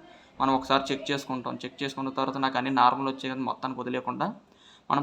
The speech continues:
ప్రతి ఆరు నెలలకు ఒకసారి కానీ, అట్లీస్ట్ సంవత్సరానికి ఒకసారి కానీ మనం ఈ లివర్ చెకప్ చేయించుకోవడం వల్ల మనకి ఈ లివర్ ఇబ్బంది, ఈ లివర్ ఎలా ఉంటుందో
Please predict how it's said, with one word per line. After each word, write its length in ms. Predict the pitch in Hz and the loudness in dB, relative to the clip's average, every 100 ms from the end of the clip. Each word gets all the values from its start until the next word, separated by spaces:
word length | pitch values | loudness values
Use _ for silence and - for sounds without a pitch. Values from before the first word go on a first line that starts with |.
| 143 | 2
ప్రతి 220 | 127 143 139 | 0 6 8
ఆరు 120 | 131 | 8
నెలలకు 220 | 131 131 131 | 6 2 -2
ఒకసారి 240 | - 131 131 | 0 0 0
కానీ, 120 | 135 | -2
అట్లీస్ట్ 340 | 113 151 160 160 - | -2 0 0 -2 -4
సంవత్సరానికి 400 | 123 123 139 135 | -4 -2 -4 -4
ఒకసారి 260 | - 135 131 | -4 -2 0
కానీ 160 | 127 160 - - - - - - | 0 -4 -10 -16 -20 -20 -16 -2
మనం 140 | 143 147 131 | 2 6 6
ఈ 20 | 123 | 6
లివర్ 200 | 123 135 | 4 2
చెకప్ 240 | 139 143 139 | 0 -4 -4
చేయించుకోవడం 440 | 127 127 - 135 131 | -4 -4 0 2 2
వల్ల 140 | 131 175 - - - _ | 2 -4 -8 -20 -20 _
మనకి 280 | 139 - 156 131 123 127 - _ - - - - - - | 0 2 2 0 0 -6 -14 _ -20 -20 -20 -20 -14 -4
ఈ 80 | 143 | 2
లివర్ 200 | 143 151 | 4 4
ఇబ్బంది, 400 | 131 139 139 156 135 131 - - - _ _ - | 4 2 2 0 0 -2 -8 -16 -20 _ _ -8
ఈ 80 | 131 135 | -2 0
లివర్ 220 | 135 147 135 | 2 2 2
ఎలా 100 | 131 135 | 2 0
ఉంటుందో 240 | 127 131 | -2 -2